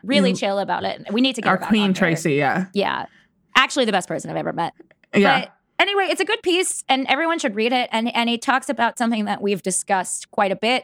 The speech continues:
Speaker 1: on here, which is TikTok kind of turning armchair sleuthing into a competitive sport and what impact it has on the lives of pri-, private citizens,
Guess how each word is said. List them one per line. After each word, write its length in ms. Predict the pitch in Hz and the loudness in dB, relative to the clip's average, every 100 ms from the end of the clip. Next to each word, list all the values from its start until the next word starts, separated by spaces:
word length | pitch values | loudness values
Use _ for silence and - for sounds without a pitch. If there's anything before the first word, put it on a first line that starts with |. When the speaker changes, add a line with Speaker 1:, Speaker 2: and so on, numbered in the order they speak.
| - | -2
Speaker 1:
on 160 | 185 | -2
here, 180 | 190 185 180 | 0 -2 -2
which 160 | 180 | -4
is 120 | 175 - | -6 -6
TikTok 400 | 196 - 185 - | -6 -2 -4 -2
kind 200 | 185 175 | -4 -4
of 120 | 165 | -6
turning 340 | - 180 180 | -6 -4 -4
armchair 420 | 170 180 170 190 175 | -4 -4 -4 -4 -4
sleuthing 480 | - 185 190 185 | -2 -2 -2 -4
into 280 | 175 165 175 | -6 -4 -4
a 40 | 170 | -2
competitive 680 | 175 160 185 180 175 165 - _ _ _ _ | -4 -2 0 0 -2 -6 -8 _ _ _ _
sport 600 | - - - 269 254 202 - - | -8 -6 0 2 2 -2 -4 0
and 260 | 202 202 190 | 0 0 -2
what 120 | 214 | -2
impact 460 | 233 302 220 190 | -2 0 0 0
it 140 | 185 175 | -8 -2
has 520 | 175 170 165 160 - _ _ _ - | -2 0 -2 -6 -12 _ _ _ 0
on 160 | 202 | 0
the 80 | 202 | 0
lives 540 | 190 190 190 185 180 - | 0 0 2 0 -4 -6
of 180 | 190 - | -8 -2
pri-, 280 | 185 180 175 | 0 0 -2
private 280 | - 190 180 | -2 -2 -2
citizens, 760 | - 214 247 262 285 285 - | -4 -2 0 0 0 -4 -12